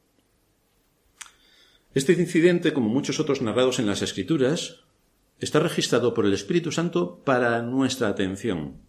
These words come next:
para nuestro aprendizaje y para advertirnos. Cuando los creyentes se dejan llevar por su corazón, son tan susceptibles de cometer este pecado como lo son los impíos. Y esto, como veremos, fue la causa de un error gravísimo por parte de David.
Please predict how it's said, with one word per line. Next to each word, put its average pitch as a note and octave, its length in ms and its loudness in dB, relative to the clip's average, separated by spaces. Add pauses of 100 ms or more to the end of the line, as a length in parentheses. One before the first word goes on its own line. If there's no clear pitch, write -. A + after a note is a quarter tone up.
(180)
para A2+ 180 0
nuestro A#2+ 280 -2
aprendizaje G2 760 -4 (260)
y F3 120 2
para D#3+ 200 4
advertirnos. G2+ 840 -2 (1040)
Cuando B2+ 220 4
los B2+ 120 4
creyentes D3 380 6
se F#3+ 100 4
dejan E3+ 240 2
llevar D3+ 240 6
por D3+ 140 2
su C3+ 160 2
corazón, D#3 560 2
son D#3 260 2
tan B2 240 2
susceptibles F#3+ 920 2
de A#2+ 100 -2
cometer A#2 360 0
este D3 200 -2
pecado D3+ 380 2
como B2 180 0
lo G2+ 80 -2
son D#3 200 -2
los C#3+ 140 -4
impíos. F#2+ 600 -4 (840)
Y A#2 100 4
esto, C3+ 420 4
como A2 220 -2
veremos, C3+ 580 4 (380)
fue - 260 4
la C#3+ 200 2
causa D#3 340 2
de A#2 100 0
un D#3 140 2
error B2 360 0
gravísimo B2+ 720 0
por F#2+ 240 -2
parte A#2 280 -2
de G#2+ 120 0
David. E2+ 440 -4